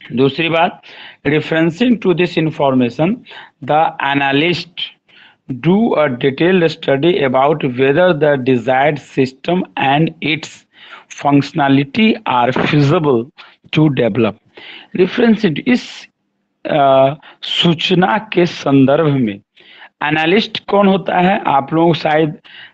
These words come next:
न, पूर्व में भली भांति परिचित भी होंगे। द्वितीय सेमेस्टर में यानी कि second semester में मैंने इसकी चर्चा भी किया था आप लोगों से,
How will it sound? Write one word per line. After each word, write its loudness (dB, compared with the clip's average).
न, 4
पूर्व 2
में 2
भली 2
भांति 0
परिचित -2
भी 2
होंगे। 2
द्वितीय 0
सेमेस्टर 0
में 4
यानी 2
कि 0
second -2
semester -2
में 2
मैंने 4
इसकी -2
चर्चा -2
भी 0
किया 0
था 2
आप -2
लोगों 2
से, -2